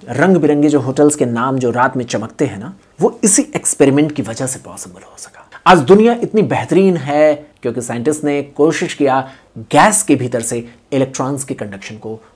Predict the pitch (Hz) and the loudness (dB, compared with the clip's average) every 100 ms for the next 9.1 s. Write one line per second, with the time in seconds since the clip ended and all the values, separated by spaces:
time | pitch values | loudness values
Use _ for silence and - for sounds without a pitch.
0 | - 120 117 113 107 82 - 80 - - | -2 -2 -2 -6 -10 -14 -18 -20 -20 -14
1 | - 139 175 247 247 151 135 - 196 190 | 0 6 8 8 8 4 0 -2 -2 0
2 | 247 240 226 - _ - 170 185 233 - | 0 0 -2 -6 _ 0 0 0 -4 -2
3 | - 143 135 156 135 117 113 104 101 _ | 2 4 4 2 0 -2 -6 -12 -16 _
4 | _ 165 165 151 151 - _ 135 113 - | _ -4 4 4 2 -6 _ -4 -4 -6
5 | 113 101 113 98 90 - - - - - | -10 -10 -10 -12 -14 -20 -20 -20 -20 -20
6 | - - - 294 302 262 294 208 120 98 | -12 -8 2 4 4 6 6 6 2 -8
7 | - - - 269 269 349 349 175 165 160 | -18 -20 2 2 4 2 2 -2 0 0
8 | 123 117 - - 175 233 226 196 - 151 | 0 -4 -6 -4 2 4 4 2 -2 0
9 | 240 | 0